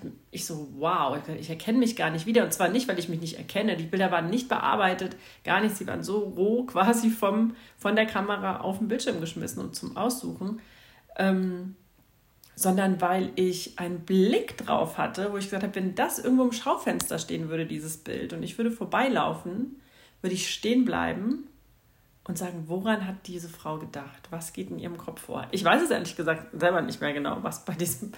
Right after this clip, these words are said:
weil wir so viele verschiedene gemacht haben. Und ich hab immer versucht, irgendwie mal intensiver zu k-, schauen und mal, mal, äh,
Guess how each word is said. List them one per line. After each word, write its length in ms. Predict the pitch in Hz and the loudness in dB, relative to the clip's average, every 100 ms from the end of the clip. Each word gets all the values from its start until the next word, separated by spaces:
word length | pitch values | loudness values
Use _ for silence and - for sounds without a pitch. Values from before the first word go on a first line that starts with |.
| - 233 | -16 2
weil 140 | 240 254 | 6 6
wir 60 | |
so 120 | 254 | 6
viele 280 | 311 330 330 | 2 0 0
verschiedene 420 | - 220 220 214 | 2 2 2 0
gemacht 380 | 185 165 170 - | -2 -4 -6 0
haben. 260 | 175 185 226 - - - | 0 0 -6 -14 -20 0
Und 60 | 220 | 8
ich 140 | 233 | 8
hab 80 | 262 | 8
immer 200 | 277 349 | 6 6
versucht, 420 | 359 277 226 - | 8 8 6 2
irgendwie 240 | 202 190 185 | 0 0 2
mal 180 | 170 | 2
intensiver 560 | 165 165 170 175 233 175 | 0 -4 -2 0 2 2
zu 180 | 170 165 | -2 -6
k-, 100 | - | -10
schauen 480 | - 180 165 170 165 | -4 0 0 0 -2
und 100 | 160 | -4
mal, 340 | 156 156 160 160 - _ _ - | -4 -4 -4 -8 -20 _ _ -6
mal, 480 | 170 156 160 156 - | -4 -2 -4 -6 -6
äh, 140 | 156 | -8